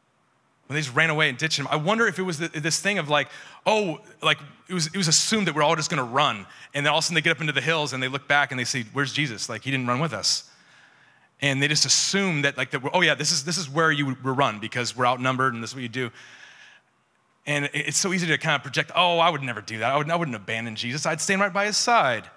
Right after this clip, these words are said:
And I don't know that we would. I don't know that we would. 'Cause that's, 'cause the running away is the reasonable thing. Terms and conditions are reasonable.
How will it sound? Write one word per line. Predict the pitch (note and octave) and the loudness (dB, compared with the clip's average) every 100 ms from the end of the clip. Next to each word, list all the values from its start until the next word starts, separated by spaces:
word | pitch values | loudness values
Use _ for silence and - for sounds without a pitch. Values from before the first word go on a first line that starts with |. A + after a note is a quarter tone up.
| _ _ _ _ _ _ - | _ _ _ _ _ _ -6
And | C3 B2+ A#2+ A2+ G#2 - - _ _ _ _ _ _ | 0 0 0 -4 -10 -14 -20 _ _ _ _ _ _
I | B2 | -2
don't | B2+ B2 | -2 0
know | B2+ | 0
that | A2+ G#2+ | -2 -6
we | A2+ | -12
would. | A#2 F#2+ - _ _ _ _ | -12 -12 -16 _ _ _ _
I | A2+ | -12
don't | A#2 D3 | -4 -2
know | C3+ | -2
that | B2+ B2 | -6 -8
we | |
would. | A#2 A2+ G2+ - _ _ _ _ _ _ _ _ _ _ _ _ _ _ _ _ _ _ _ _ - | -10 -10 -10 -14 _ _ _ _ _ _ _ _ _ _ _ _ _ _ _ _ _ _ _ _ -16
'Cause | - A#2 | -8 -2
that's, | D#3+ - - - _ _ _ _ - | -2 0 -4 -4 _ _ _ _ -8
'cause | D#3 | -6
the | D3 | 0
running | D#3+ F#3+ | 0 2
away | E3 | 2
is | D#3 | 0
the | C#3 | 0
reasonable | B2+ B2 A2+ F#2+ | -4 -4 -6 -10
thing. | - A2+ D#2+ _ _ _ _ _ _ _ _ _ _ _ - | -8 -10 -10 _ _ _ _ _ _ _ _ _ _ _ -4
Terms | - B3+ A3+ | 0 0 0
and | A#3 | -2
conditions | G3 F#3 F3+ F3+ | 0 0 0 0
are | C#3+ | -2
reasonable. | C3+ G3 D3+ B2 F2+ - | 0 -2 0 -4 -8 -16